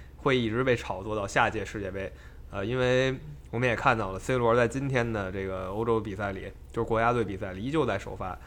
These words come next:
呃，葡萄牙很多年轻人不是没有前锋可用吧？葡萄牙前锋很多，但依旧是C罗首发。呃，梅西呢还没有说到这么高的年龄，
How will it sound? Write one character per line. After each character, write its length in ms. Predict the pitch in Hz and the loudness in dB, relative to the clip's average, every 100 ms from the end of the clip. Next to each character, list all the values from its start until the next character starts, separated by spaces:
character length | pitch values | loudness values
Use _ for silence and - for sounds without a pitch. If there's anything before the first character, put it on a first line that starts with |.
| - - - | -18 -18 -16
呃， 120 | - 98 | -12 -8
葡 160 | - | 0
萄 140 | 120 120 | 2 4
牙 120 | 107 | 2
很 180 | 120 98 | -2 -4
多 120 | 117 | -2
年 160 | 110 | -2
轻 160 | 120 131 | -2 0
人 260 | 110 95 101 - - - - | 0 -2 -6 -10 -18 -18 -16
不 160 | - 135 | -2 4
是 60 | 220 | 6
没 140 | 127 | 6
有 180 | 135 107 | 6 2
前 180 | - 120 | 2 2
锋 140 | 131 | 2
可 140 | 123 | 2
用 180 | 107 117 | 2 2
吧？ 180 | 98 90 - | 0 -6 0
葡 80 | |
萄 100 | 127 131 | 2 4
牙 160 | 117 | 2
前 200 | 127 - | 0 -2
锋 140 | 123 131 | 0 0
很 160 | 98 | -2
多， 260 | 90 104 107 | -6 -4 -2
但 160 | 117 120 | -2 0
依 120 | 143 | 2
旧 160 | 143 | 2
是 280 | 110 104 98 - - - | 2 -2 -6 -8 -18 -14
C 160 | - 117 | 0 2
罗 160 | 107 104 | 2 0
首 160 | 95 | -4
发。 220 | 92 90 - - - - - | -6 -8 -10 -16 -16 -16 -6
呃， 180 | 113 110 | -2 0
梅 180 | 120 156 | 2 2
西 220 | 185 190 | 2 2
呢 140 | 127 | 2
还 120 | 120 | 2
没 140 | 120 117 | 2 4
有 180 | 143 104 | 4 2
说 240 | 113 110 | 2 0
到 220 | 110 117 | 2 2
这 100 | 110 | 2
么 140 | 147 104 | 0 0
高 220 | 101 98 | 0 0
的 20 | |
年 160 | 92 | -2
龄， 80 | 95 | -10